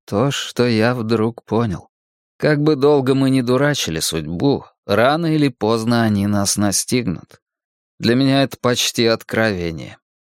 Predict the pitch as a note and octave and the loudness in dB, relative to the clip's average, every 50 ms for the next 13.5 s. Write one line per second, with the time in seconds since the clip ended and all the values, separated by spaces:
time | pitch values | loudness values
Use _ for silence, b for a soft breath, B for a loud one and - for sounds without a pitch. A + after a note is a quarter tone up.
0 | _ - A#2+ B2+ B2 - - _ - - A#2+ A#2 A2 F#2+ F2 F#2 - - D#2 D#2 | _ -2 -2 -2 -2 -4 -18 _ -2 0 0 2 0 -2 -4 -6 -8 -6 -6 -6
1 | C#2+ B1 B1+ C2+ D2+ F#2 G#2 G#2 G#2 G2 F#2 E2+ E2 - - - - F#2+ F2+ - | -6 -6 -8 -4 -2 0 2 2 2 0 0 -2 -4 -4 -4 -4 -2 -2 -6 -8
2 | _ - G#2 G#2 D#2 D2 - - - _ _ _ _ _ _ _ _ _ _ _ | _ -4 -4 -4 -4 -4 -8 -16 -20 _ _ _ _ _ _ _ _ _ _ _
3 | _ _ _ _ _ _ _ _ _ _ _ - - E2+ E2 - - A#2 C3+ D3 | _ _ _ _ _ _ _ _ _ _ _ -6 -4 -4 -4 0 0 2 4 4
4 | D3+ D3+ - D#3 C3 A#2 C3+ B2+ - - C#3 C#3+ C3+ C3+ C3+ B2 A2 A2 B2 B2+ | 2 2 0 0 0 0 0 0 0 0 0 2 2 2 0 0 0 0 0 0
5 | A#2+ B2 B2 B2 A#2+ A#2+ A2+ A2+ A#2 A#2+ A#2 - - - G#2+ A#2 A#2 A2 G#2+ G2+ | 0 0 0 0 0 0 0 0 0 0 0 -2 -2 -2 0 0 2 0 0 0
6 | F2+ - - - - F#2+ B2 B2 - - - - _ _ _ _ _ _ _ - | -2 -2 -6 -4 -2 0 0 0 -2 -4 -10 -12 _ _ _ _ _ _ _ -4
7 | - F#2+ - - - G2+ A#2 C3 D3 - - - - B2+ B2+ B2 B2 C#3+ D#3+ D3 | -2 -2 0 0 0 2 2 2 2 2 0 -2 0 0 0 0 2 2 2 2
8 | - C#3 C#3+ C#3+ C3+ A2+ A2+ A#2+ B2+ C3 B2+ - - A#2 G#2+ - - A#2+ A2 G2+ | 2 2 2 2 2 2 2 2 2 2 0 0 -2 -2 -2 -2 -2 -2 -2 0
9 | A2+ A2+ A#2 A2+ A2 A2+ A2+ F#2+ - A#2+ G#2 - - B2+ C3 A#2 B2 A2+ - - | 2 2 2 2 2 0 0 0 -2 -4 -4 -2 -2 -2 0 0 0 -2 0 0
10 | A2 G#2+ G#2 A2 A#2+ A2+ - A#2 A#2 A2 G#2 G2+ A#2 A2+ - - - - C#3+ C#3 | 0 0 0 0 -2 0 0 -2 -2 -2 0 -2 -2 -2 -2 -4 -2 -2 0 0
11 | A2 E2 - - E2+ F2 F2 E2 F2 - - G#2+ A#2 A#2+ A#2+ A2+ A2+ G#2+ - - | 0 -2 -4 -4 -4 -4 -2 -2 -4 -2 -2 -2 0 0 0 0 0 0 -2 -4
12 | - F#2 - D2+ D#2 - - F#2 G2 G2+ F#2+ G#2 G#2+ G#2 F#2+ - G2 - A2+ G#2+ | -6 -6 -4 -4 -4 -4 -4 -2 -2 -2 0 0 -2 -2 -2 -4 -4 -4 -2 -2
13 | - - - A#2 - - - - - - - | -2 -2 -2 -2 -4 -4 -8 -10 -16 -16 -18